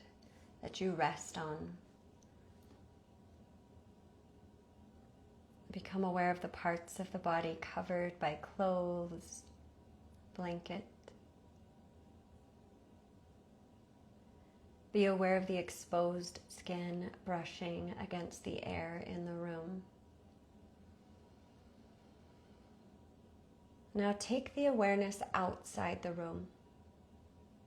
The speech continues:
Begin to search for all the different sounds you can hear outside the room.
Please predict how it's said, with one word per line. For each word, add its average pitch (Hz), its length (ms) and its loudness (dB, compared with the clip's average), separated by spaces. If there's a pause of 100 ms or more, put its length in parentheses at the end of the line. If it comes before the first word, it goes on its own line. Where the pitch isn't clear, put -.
(1160)
Begin 208 380 4
to 220 160 -6
search - 580 0 (100)
for 214 200 -2 (100)
all 190 240 4
the 220 160 0
different 214 520 -2
sounds 180 520 -4
you 175 80 -4
can 190 220 -6
hear 180 580 -4 (100)
outside 175 680 -2
the 175 120 -4
room. 170 380 -8